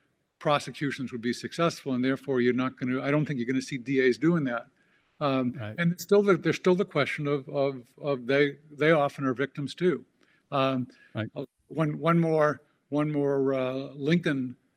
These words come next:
Speaker 1: uh, quotation that,
Speaker 2: Okay.
Speaker 1: uh, you know, people,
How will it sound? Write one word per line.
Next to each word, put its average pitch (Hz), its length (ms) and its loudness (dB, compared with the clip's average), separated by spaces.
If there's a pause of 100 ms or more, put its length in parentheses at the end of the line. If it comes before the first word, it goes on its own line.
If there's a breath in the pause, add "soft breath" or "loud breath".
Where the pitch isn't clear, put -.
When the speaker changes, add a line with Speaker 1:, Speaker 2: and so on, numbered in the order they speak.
(160)
Speaker 1:
uh, 127 400 -4 (100)
quotation 131 800 -2 (420)
that, 131 380 2
Speaker 2:
Okay. 123 220 -4 (320)
Speaker 1:
uh, 139 400 -2 (480)
you 175 100 -6
know, 143 160 -2
people, 156 580 2